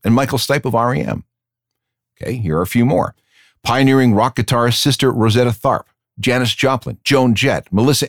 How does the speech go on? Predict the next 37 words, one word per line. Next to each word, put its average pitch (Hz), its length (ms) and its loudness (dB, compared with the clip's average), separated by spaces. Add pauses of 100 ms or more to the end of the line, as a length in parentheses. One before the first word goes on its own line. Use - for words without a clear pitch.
Etheridge, 95 460 -6
Tegan 139 260 0
and 110 100 0
Sara, 139 380 -2
Saint 143 280 -2
Vincent. 170 360 -2 (640)
All 190 220 2
of 240 80 -2
the 214 140 -2
above, 104 420 -2 (160)
and 120 260 2
many, 196 320 2
many, 151 400 0
many 147 380 2
more, 104 520 0 (720)
identify 123 500 0
as 95 240 -2
gay 98 380 0
or 101 200 -2
at 90 60 -4
very 98 240 -2
least 87 320 -6 (160)
bisexual. - 500 -6 (1120)
Music 202 440 0 (180)
can 139 160 0
be 135 380 2
a 123 80 0
very 131 340 0
powerful 90 640 -2
thing 64 260 -8
when 73 120 -8
it 76 80 -14
comes 101 260 -2
to 87 80 -8
changing 78 400 -4
the 69 80 -6
world. - 340 -12